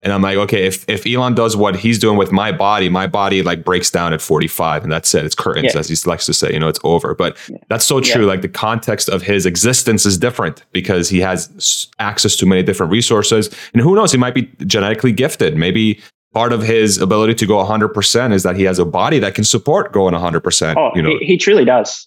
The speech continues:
Speaker 2: Um,
Speaker 1: Yeah.
Speaker 2: if you've heard about his malaria story, he physically is quite resilient. Um,
Speaker 1: Right.
Speaker 2: and even the story, I think, in Ashley Vance's, uh, book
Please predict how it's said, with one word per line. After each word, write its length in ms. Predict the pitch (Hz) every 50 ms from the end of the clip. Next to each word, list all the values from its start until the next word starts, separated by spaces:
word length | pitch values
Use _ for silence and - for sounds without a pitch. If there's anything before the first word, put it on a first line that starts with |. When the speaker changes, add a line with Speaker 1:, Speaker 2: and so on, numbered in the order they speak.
| -
Speaker 2:
Um, 260 | 110 117 113 110 107 101
Speaker 1:
Yeah. 320 | 95 98 117 120 104 82 78
Speaker 2:
if 60 | -
you've 100 | 143 127
heard 160 | 175 170 165
about 320 | 156 135 139 127 127 127 -
his 180 | 147 120 -
malaria 520 | - 117 110 113 120 131 135 131 127 117 113
story, 500 | - - - 120 113 110 110 110 - - -
he 240 | 127 147 143 143 -
physically 460 | - 185 180 180 170 - 151 135 127 120
is 240 | 120 - - - - -
quite 220 | - 131 123 117 - - _ _ _ _ -
resilient. 580 | - 120 113 113 120 123 123 117 107 107 123 - _ _ _ - -
Um, 220 | 113 110 113 113 80
Speaker 1:
Right. 340 | 87 85 90 92 92 92 - _
Speaker 2:
and 100 | - 127
even 140 | 147 147 147
the 60 | 131 120
story, 480 | - - - - 139 139 139 131 127
I 40 | 120 113
think, 140 | - 123
in 80 | 117 120
Ashley 280 | 123 123 - - 117 113
Vance's, 540 | 117 117 113 104 - - 113 - - - _ -
uh, 140 | - 120 117 - -
book 240 | 123 120 - -